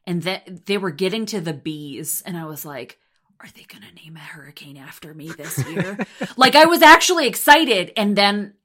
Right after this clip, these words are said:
Speaker 1: um, when I finally met someone named Katrina, she was like, "People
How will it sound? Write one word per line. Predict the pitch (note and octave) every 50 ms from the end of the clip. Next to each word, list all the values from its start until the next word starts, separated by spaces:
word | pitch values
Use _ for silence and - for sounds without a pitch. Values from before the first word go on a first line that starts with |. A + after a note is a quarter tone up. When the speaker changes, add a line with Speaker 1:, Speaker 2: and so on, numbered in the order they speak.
| _ _ _ -
Speaker 1:
um, | A3+ G#3 F#3+ F3 D#3+ D#3+ E3+ -
when | E3+ F#3 G3+ G3
I | D3 F#3 F#3+ F3
finally | E3+ - G#3 G3 G3 G3+ G3+ F#3+ F3+
met | E3 D#3+ D#3+ E3 F#3 - -
someone | - - F3 E3 D#3+ D#3+ D#3+ D#3 D#3 D#3
named | D#3 D#3 D#3 D#3 D#3 D#3+ - - -
Katrina, | - E3 D#3+ - - - E3+ F3+ F#3 D#3+ C#3 C3+ C3+ A2+ D#3 E3 _ _ _ _ _ _ _ _
she | - - F3+
was | E3+ E3 C#3+
like, | D#3 C#3+ C#3+ C#3 - _ _ _ _ _ _ _ _ _
"People | - E3+ D#3 D3 D3+ E3 D#3+ D#3 D3+ D3 -